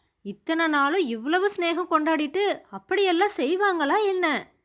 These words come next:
அப்படின்னு சிவகாமி வியப்பா கேட்டா. "அட தங்கச்சி, இது என்ன நீ கூட இப்படி கேட்கறியே?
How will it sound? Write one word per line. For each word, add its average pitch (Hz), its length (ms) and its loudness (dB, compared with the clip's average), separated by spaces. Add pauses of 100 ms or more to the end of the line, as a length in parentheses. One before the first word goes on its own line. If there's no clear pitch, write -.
(120)
அப்படின்னு 208 500 -8
சிவகாமி 269 640 -6
வியப்பா 262 400 -4
கேட்டா. 254 440 -6 (1000)
"அட 349 180 4
தங்கச்சி, 339 800 0 (260)
இது 214 240 -4
என்ன 370 280 0
நீ 330 260 -2
கூட 370 260 -2
இப்படி 370 300 -2
கேட்கறியே? 226 720 -2